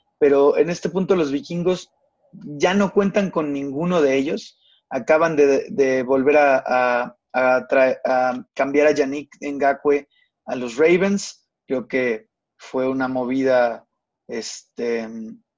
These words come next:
rara y, y en la que no salen beneficiados los, los, los Vikings, pero bueno. Y Daniel Hunter está en,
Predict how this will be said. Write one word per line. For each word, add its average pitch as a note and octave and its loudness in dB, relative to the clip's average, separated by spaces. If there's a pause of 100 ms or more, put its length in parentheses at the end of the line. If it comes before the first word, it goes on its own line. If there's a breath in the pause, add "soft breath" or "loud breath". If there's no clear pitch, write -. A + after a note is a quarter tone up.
(120)
rara F#3+ 4
y, C3+ 2
y C3+ 0
en C3+ -2
la B2+ -4
que C3 -4
no C#3 -6
salen C#3+ 0
beneficiados C3 -2
los, C3+ -4 (480)
los, C3+ -2
los C#3+ -2
Vikings, F3 0
pero C3+ -2
bueno. E3 -2 (500)
Y C#3+ 0
Daniel D3 -2
Hunter D#3 -2
está C#3 -2
en, A#2+ -10